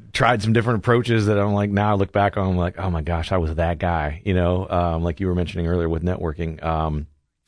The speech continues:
more like an on-, online networking thing. So, um, and so the, so, uh, you said there's, like, five hours of content. Is that,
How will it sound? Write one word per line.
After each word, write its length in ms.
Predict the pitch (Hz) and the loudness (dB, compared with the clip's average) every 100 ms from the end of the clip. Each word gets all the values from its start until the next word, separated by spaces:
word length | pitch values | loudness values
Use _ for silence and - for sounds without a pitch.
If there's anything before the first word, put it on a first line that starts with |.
| - | -6
more 140 | 92 | -2
like 120 | 87 | -2
an 60 | 92 | -4
on-, 340 | 82 98 87 - | -4 -4 -4 -6
online 380 | 95 107 85 82 | -2 0 0 -2
networking 420 | 85 87 - 82 | -6 -10 -8 -4
thing. 160 | 87 82 | -4 -2
So, 240 | 90 85 - _ _ _ _ - | -2 -2 -4 _ _ _ _ 0
um, 500 | 104 101 95 90 - _ _ _ | 2 2 0 -2 -4 _ _ _
and 100 | 120 | 0
so 540 | 113 127 110 107 104 104 | 2 4 4 2 0 -2
the, 260 | 95 110 | -2 -4
so, 300 | - 127 107 - | -2 0 0 -2
uh, 360 | 110 98 104 | -10 -12 -16
you 160 | 98 113 | -4 -2
said 160 | 113 107 | 0 2
there's, 160 | 95 | 2
like, 140 | 92 - | 0 2
five 200 | 107 101 | 2 2
hours 180 | 95 | 0
of 60 | 90 | 0
content. 340 | 113 101 90 82 | -2 0 0 0
Is 100 | 82 | 2
that, 220 | 95 | 2